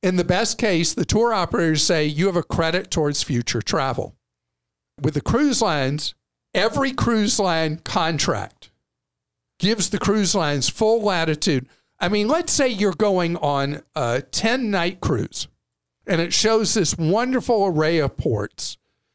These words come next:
And in the brochure, it'll say, "We're gonna go here and there." And do you know the cruise contract says that all ports are subject to change?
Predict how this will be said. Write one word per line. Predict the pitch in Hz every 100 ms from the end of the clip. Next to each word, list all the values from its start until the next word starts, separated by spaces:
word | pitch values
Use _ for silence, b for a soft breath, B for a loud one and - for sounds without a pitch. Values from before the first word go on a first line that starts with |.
| -
And | 147
in |
the | 160
brochure, | 180 196 185 - 202
it'll | 185 190
say, | - 196
"We're | 190
gonna | 196 202
go | 190 180
here | 135 151 185 185
and | 190
there." | 156 170 185
And | 185 139 _ _ -
do | 175
you | 247
know | 320 254
the | 233 175
cruise | - - 208 254 269 -
contract | - 180 190 180 196 180 190 - _ -
says | - 170 151 202 233 - _ _ _ _ _ -
that | 160 160
all | 175 214
ports | 226 214 180 175 214
are |
subject | 156 180 156 202 -
to |
change? | - 165 123 113 - -